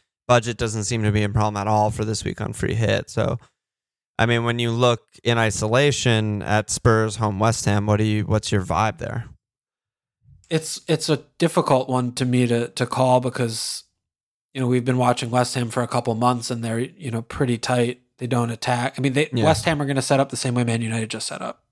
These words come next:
Speaker 1: Yep.
Speaker 2: Four five one.
Speaker 1: Hundred percent.
Speaker 2: All in their own half, e-, if not more pessimistically. So,
Speaker 1: Yeah.
Speaker 2: you know, I mean,
Speaker 1: That's scary.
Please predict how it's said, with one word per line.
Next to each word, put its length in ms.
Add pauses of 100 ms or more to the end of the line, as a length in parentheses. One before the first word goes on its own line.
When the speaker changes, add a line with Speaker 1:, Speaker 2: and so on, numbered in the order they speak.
(140)
Speaker 1:
Yep. 120
Speaker 2:
Four 140
five 200
one. 380
Speaker 1:
Hundred 160
percent. 240 (240)
Speaker 2:
All 200
in 60
their 140
own 120
half, 480 (160)
e-, 200
if 180
not 240
more 340
pessimistically. 840 (100)
So, 440 (140)
Speaker 1:
Yeah. 180 (960)
Speaker 2:
you 80
know, 100
I 120
mean, 180
Speaker 1:
That's 200
scary. 500